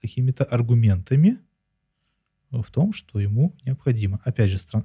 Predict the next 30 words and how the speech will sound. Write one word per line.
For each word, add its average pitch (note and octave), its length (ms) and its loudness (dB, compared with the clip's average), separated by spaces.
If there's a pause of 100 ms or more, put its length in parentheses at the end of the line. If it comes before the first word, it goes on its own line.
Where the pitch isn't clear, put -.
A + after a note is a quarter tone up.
с - 320 -8
осознанием A#2 560 0
того, C3+ 180 -4
что - 160 -4
мы C#3+ 120 0
хотим C#3 460 -4 (380)
ему A2+ 180 2
помочь. F#2+ 400 -2 (580)
То G2+ 60 -4
есть, - 140 -6
прям, G2+ 220 -6 (540)
пациент - 320 -8
говорит: F#2 240 -4 (880)
«Доктор, B2 760 -4
мне C3+ 80 8
не C3 40 6
нужна C#3 140 6
медицинская A#2+ 440 2
помощь, G#3 480 2
я A#2 520 0
абсолютно A2+ 320 2
здоров, A#2 640 4 (160)
со, A#2+ 200 0
со A#2+ 100 2
мной C3 100 6
все A#2 120 0
хорошо». G#2+ 460 0 (580)
Доктор - 360 -4 (160)
может G2 180 -10
сказать: G2 400 -8